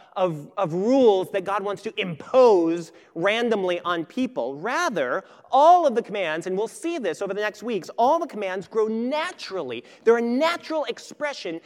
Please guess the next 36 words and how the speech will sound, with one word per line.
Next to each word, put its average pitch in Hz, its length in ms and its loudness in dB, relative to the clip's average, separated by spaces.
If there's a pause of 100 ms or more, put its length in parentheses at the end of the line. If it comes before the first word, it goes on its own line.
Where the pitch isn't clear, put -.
(160)
of 202 140 -4
this 202 200 -2
new 262 280 -2
relationship 220 680 -4
that 170 160 -4
God 202 220 -2
has 185 220 -4
with 160 140 -6
Israel. 117 480 -8 (680)
They 226 100 4
have 226 180 2
entered 320 280 -2
into 262 240 -2
a 190 40 2
covenant 262 360 -6
with 233 140 -6
each 233 140 -10
other, 240 220 -6 (140)
and 226 120 -4
the 208 80 2
Ten 294 240 -4
Commandments 220 520 -8
is, 190 160 -6 (180)
"Now 269 260 -2
let 262 240 -2
me 269 140 -4
show 285 220 -4
you 247 160 0
what 269 280 -2
this 269 160 -4
covenantal 226 600 -6
relationship 214 640 -4
means 190 640 -4 (260)
every 180 220 -2
single 160 240 -6
day." 87 280 -10